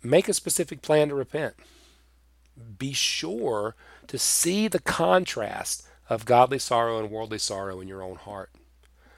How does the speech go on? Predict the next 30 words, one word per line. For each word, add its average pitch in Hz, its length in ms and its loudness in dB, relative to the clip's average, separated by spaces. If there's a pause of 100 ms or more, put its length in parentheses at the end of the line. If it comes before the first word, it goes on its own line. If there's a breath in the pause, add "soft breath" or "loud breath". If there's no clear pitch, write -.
(220 soft breath)
Godly 110 360 4
sorrow 123 300 0
leads 120 260 -2
to 127 80 -6
re-, 117 200 -6
repentance, - 800 -6 (500 soft breath)
which - 280 -8
produces 101 1200 -4
those 98 260 -4
things 107 320 -4
in 101 60 -10
our 98 120 -8
lives. 95 480 -8 (320 soft breath)
Worldly 127 380 -2
sorrow, 131 600 2 (720 soft breath)
uh, 117 80 -4
leads 110 300 0
to 107 100 -2
death. - 440 -10 (1400 soft breath)
And 107 180 -6
take 127 260 0
specific - 560 -6
steps. - 400 -10 (300 loud breath)
What 131 260 0
specific 151 720 0
ste-, - 560 2
sins 151 380 4
in 135 180 -4
your 143 160 -2
life 110 400 6